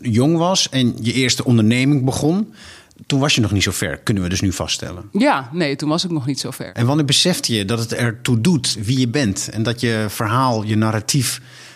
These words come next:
Speaker 1: helpt bij, ja, het verkopen, het is toch business, van je verhaal.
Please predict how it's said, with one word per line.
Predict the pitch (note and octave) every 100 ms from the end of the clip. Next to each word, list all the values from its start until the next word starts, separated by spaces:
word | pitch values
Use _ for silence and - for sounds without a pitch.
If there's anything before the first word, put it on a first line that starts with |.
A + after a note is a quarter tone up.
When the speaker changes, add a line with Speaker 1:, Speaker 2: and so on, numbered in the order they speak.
| -
Speaker 1:
helpt | A2+ C3 B2+
bij, | A2+ G#2+ G#2+ D#2
ja, | A2+ -
het | -
verkopen, | - B2 B2+ C#3+ D#3+ - A2 C#3+
het | A#2
is | C3+ -
toch | C3 -
business, | G#2 B2 B2 G2+ - -
van | D3 C3
je | E2+
verhaal. | B2+ D3+ G#2+ E2 -